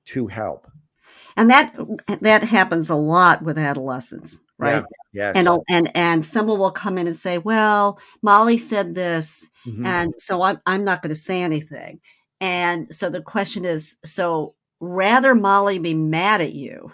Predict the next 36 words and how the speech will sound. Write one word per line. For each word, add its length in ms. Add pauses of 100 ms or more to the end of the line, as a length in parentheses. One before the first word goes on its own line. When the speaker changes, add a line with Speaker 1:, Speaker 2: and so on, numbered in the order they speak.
Speaker 1:
<laughs> 100
Yeah. 100 (560)
Speaker 2:
than 280
to 140
die, 460 (340)
okay? 320
Speaker 1:
And 120 (280)
Speaker 2:
So, 460 (220)
you 120
know, 100
we, 160
we 220
need 240
to 80
talk 340
about 320
that 220
with 100
someone. 580
<laughs> 80
Speaker 1:
And 240
once 380 (220)
the 160
s-, 240 (120)
once 400 (100)
this 200
circle 540
of 160
under-, 260 (220)
like, 160
you're 80
not 160
gonna 180
put 220
it 100
on 300